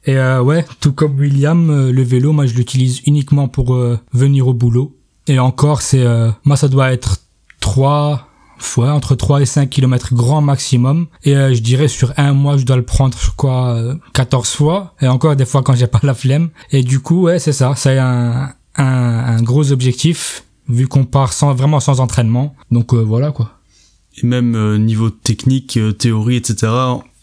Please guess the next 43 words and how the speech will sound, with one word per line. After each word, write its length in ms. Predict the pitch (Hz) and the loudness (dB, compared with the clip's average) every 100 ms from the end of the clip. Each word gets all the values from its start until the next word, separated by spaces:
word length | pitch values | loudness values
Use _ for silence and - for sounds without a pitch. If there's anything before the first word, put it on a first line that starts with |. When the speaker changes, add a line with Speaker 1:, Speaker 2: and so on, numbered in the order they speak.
| - | -8
Speaker 2:
bon, 260 | 120 110 107 | -4 -4 -4
vraiment, 400 | 110 120 127 113 | -2 0 -2 -2
peut-être 260 | - 117 | -2 -2
deux, 160 | 113 135 | 0 -2
trois 280 | - - 127 | -2 -4 -2
jours 180 | 123 123 | 0 -2
avant, 240 | 123 127 | -2 -2
on 20 | |
a 60 | 117 | -2
regardé 320 | 110 107 110 113 - - | -2 -2 -2 -4 -8 -4
quelques 240 | 123 117 | -4 -2
vidéos, 640 | 120 120 117 127 131 120 - | 0 0 0 0 0 -2 -4
histoire 260 | 110 120 | -2 0
d'en 120 | 113 107 | 0 -2
se 100 | - | -2
renseigner 420 | 110 117 120 120 | -2 0 0 0
vraiment 380 | 110 113 123 110 | -2 -2 -2 -4
pour, 200 | 104 107 | -8 -10
enfin, 220 | 107 - 98 | -8 -4 -2
vraiment 260 | 104 113 | 0 0
la, 220 | 107 101 | -2 -2
la 100 | 101 | -2
base, 300 | 98 117 110 | 0 0 -2
style 240 | - - 104 | -4 -4 -4
changer 320 | - 110 107 | -2 -2 -2
une 80 | 104 | -2
chambre 240 | 110 101 | -2 0
à 80 | 107 | 0
air, 120 | 110 | -2
et 20 | 104 | -2
cetera. 460 | 101 104 110 135 - | -2 0 0 -2 -2
Mais, 160 | 110 113 | -2 0
euh, 100 | 107 | -2
voilà, 180 | 107 | -2
on 60 | 101 | -2
s'est 140 | - | -4
pas 180 | 101 110 | -4 -4
plus 320 | - 123 110 | -4 -4 -4
renseigné 460 | - 113 - 107 104 | -2 -4 -2 -2 -2
que 80 | - | -4
ça. 280 | 117 123 139 | -4 -4 -2
Et 140 | 151 143 | -2 0
justement, 680 | 127 - 131 139 135 123 | -2 -4 -2 0 -2 -4